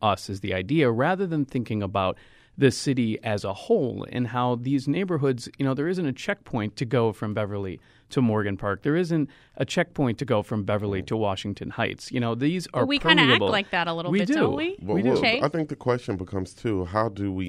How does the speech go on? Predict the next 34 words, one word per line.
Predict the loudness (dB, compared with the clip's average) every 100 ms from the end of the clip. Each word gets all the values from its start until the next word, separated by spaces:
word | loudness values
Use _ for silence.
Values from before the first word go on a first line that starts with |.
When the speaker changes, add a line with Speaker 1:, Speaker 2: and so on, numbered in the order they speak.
| -4
Speaker 3:
integrate | -4 -4 -6 -2 -2
without | -4 -4 -4 -4
displacing? | -6 -8 -8 -2 -2 -4 -10 -10
So, | -8 -8
for | -6 -6
instance, | -6 -6 -6 -8 -18 -20 -6
let's | -6 -4
look | -6
around | 0 2 2
the | -2
country | -2 -4 -2 -4
at | -4
where | -2 -2
this | -2 -6
has | -8
happened | -4 -4 -4 -8
before. | -8 -4 -2 -4 -8 -20 _
The | -6
people | -4 -6 -6
who | -8
traditionally | -6 -4 -4 -2 -4 -2 -2 -4
built | -8 0 2 2 -2
Harlem | -6 2 4 4 2 -2 -8 -20 -8
and | -2 0
built | 4 2 2
Brooklyn | 2 2 2 -2 -2
can't | 0 0
afford | 0 0 0 2
to | 0
live | 2 2
in | -2
Harlem | -2 2 4 4 2
or | -2
Brooklyn. | -2 -2 -2 -8